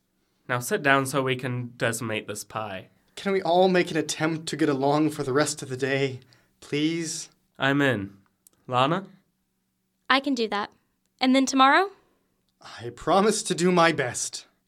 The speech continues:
Speaker 3: No snide comments, no passing gas in my room as a joke, no flippant remarks.
Speaker 2: You're asking a lot.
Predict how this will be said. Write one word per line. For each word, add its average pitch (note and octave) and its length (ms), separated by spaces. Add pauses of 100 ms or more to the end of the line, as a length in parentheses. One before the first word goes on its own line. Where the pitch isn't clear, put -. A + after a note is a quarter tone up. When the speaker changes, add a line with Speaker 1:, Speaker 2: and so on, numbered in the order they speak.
(100)
Speaker 3:
No A#3+ 140
snide B3 420
comments, C4 540
no A3+ 160
passing G#3+ 500
gas G#3+ 300
in A#3 60
my G#3+ 100
room A3 220
as A3 120
a - 40
joke, G#3+ 360 (360)
no A3 120
flippant A3 360
remarks. G3+ 680 (360)
Speaker 2:
You're B2 200
asking D#3+ 640
a D3+ 80
lot. D3 680